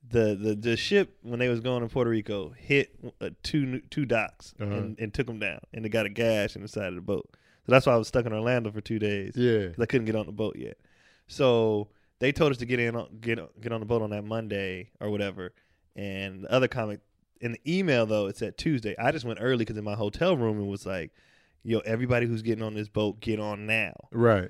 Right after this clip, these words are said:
Speaker 1: So I was just like, "Mm, maybe I should get on."
Speaker 2: Uh-huh.
Speaker 1: And I got on. No other comics was there. So I had to fill in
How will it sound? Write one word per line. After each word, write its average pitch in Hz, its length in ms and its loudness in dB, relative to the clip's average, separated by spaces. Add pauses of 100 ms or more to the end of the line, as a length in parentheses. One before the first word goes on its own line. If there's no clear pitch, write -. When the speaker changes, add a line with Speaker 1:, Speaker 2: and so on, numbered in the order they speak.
(140)
Speaker 1:
So 123 160 0
I 127 40 4
was 123 100 0
just 113 80 -6
like, 117 180 -2
"Mm, 285 460 -6
maybe 277 220 2
I 135 60 0
should 113 140 -6
get 107 160 -4
on." 78 180 -12 (140)
Speaker 2:
Uh-huh. 107 160 -4
Speaker 1:
And 101 180 -4
I 107 100 -2
got 117 260 4
on. 120 280 0
No 120 140 4
other 110 140 0
comics 110 360 -4
was 104 120 -10
there. 107 260 0
So 107 140 -4
I 120 60 2
had 131 160 2
to 113 60 -2
fill 120 300 0
in 107 380 -2